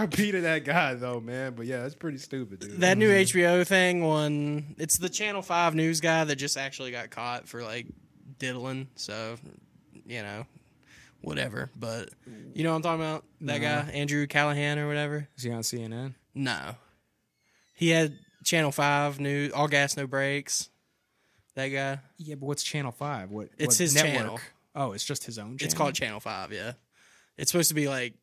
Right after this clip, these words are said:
Speaker 2: he, he goes around to, like, weird shit and, like, interviews people.
Speaker 3: I have no idea.
Speaker 2: Poofy hair. Anyway, he has a new
Speaker 1: Oh, that,
Speaker 2: documentary.
Speaker 1: that's that documentary I was telling you and Dylan about, when it was
Speaker 2: Yeah.
Speaker 1: talking about, um,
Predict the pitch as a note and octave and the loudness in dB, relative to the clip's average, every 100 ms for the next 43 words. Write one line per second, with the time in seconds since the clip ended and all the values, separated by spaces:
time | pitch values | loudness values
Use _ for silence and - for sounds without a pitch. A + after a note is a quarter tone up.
0 | _ - D#3+ F3+ G3 G3 G#3 F3+ E3 E3 | _ -6 -2 0 2 4 6 4 4 4
1 | E3 E3 E3 D3+ C#3 C3 C#3+ D3 C#3+ D3 | 4 2 0 -2 -4 -4 -4 -2 -2 -2
2 | C#3+ C#3+ C3 B2+ A#2+ - _ _ _ _ | -2 -4 -6 -10 -10 -12 _ _ _ _
3 | - C#3+ C#3 C#3 C3+ C#3+ C3+ C#3 C3+ C3+ | -10 -8 -4 -6 -6 -6 -6 -4 -4 -6
4 | C3+ _ _ _ _ _ _ - A#2 A2+ | -8 _ _ _ _ _ _ -18 -14 -10
5 | G2 F#2+ G2+ D3+ C#3+ C#3+ C#3 C#3 C#3 C#3 | -10 -10 -4 -2 -2 -2 -2 -2 -2 -4
6 | - - - - - G#3+ G3 C3+ A#2 A2 | -8 -20 -20 -14 2 4 4 2 -4 -6
7 | C3 F3+ G3+ C4 C#4 A#3+ E3+ F3+ G3 D3+ | 0 8 10 12 10 10 8 8 6 4
8 | C#3+ F3 G3+ G#3 F3 E3+ E3+ D#3+ E3 D#3 | 4 4 4 2 2 4 2 2 2 4
9 | C#3 - C#3+ C3 B2+ B2 A#2+ B2+ A#2 G#2+ | 2 0 0 2 0 0 0 0 0 -2
10 | G#2 G2+ F#2 G#2+ A2 G#2+ - A#2 A2 A2 | -4 -4 -4 -4 -4 -2 -2 0 0 0
11 | G#2+ G#2 G2+ G2 F#2+ G2 | 0 -2 -2 -4 -6 -10